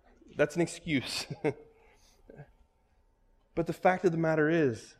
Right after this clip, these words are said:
that those who look different from us, who have disabilities, <laughs> they need discipleship. They need mentoring.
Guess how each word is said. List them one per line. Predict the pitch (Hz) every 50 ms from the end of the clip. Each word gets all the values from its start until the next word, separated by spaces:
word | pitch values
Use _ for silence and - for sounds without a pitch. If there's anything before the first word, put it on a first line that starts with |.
| _ _ _ _ _ _ _ _
that | - 147 131
those | 165 180 180 175 -
who | 185 175 165
look | 147 151 175 185 180 - - - - _ _ _ _
different | 135 165 185 180 190 - -
from | - 127 120 110
us, | 107 98 - - - - _ _ _ _ _ _ _ _
who | 180 175
have | 175 170 160
disabilities, | 151 160 - 147 143 170 190 185 165 135 117 104 95 - - - - _ _ _ _ _ _ _ _ _ _ _ _ _
<laughs> | - - - _ _ - - - 151 - - - _ _ _ _ _ _ _ _ _ _ _ _ - - _ _ _
they | - 131 143 156 156
need | 160 151 151 156 156 156 147 131 127 - - _ - _ 135
discipleship. | 139 131 - 156 185 180 147 123 - 117 98 90 - - - - _ _ _ _ _ _ _ _ _ _ _ -
They | 147 147
need | 147 139
mentoring. | 143 165 190 185 - 131 107 95 90 85 90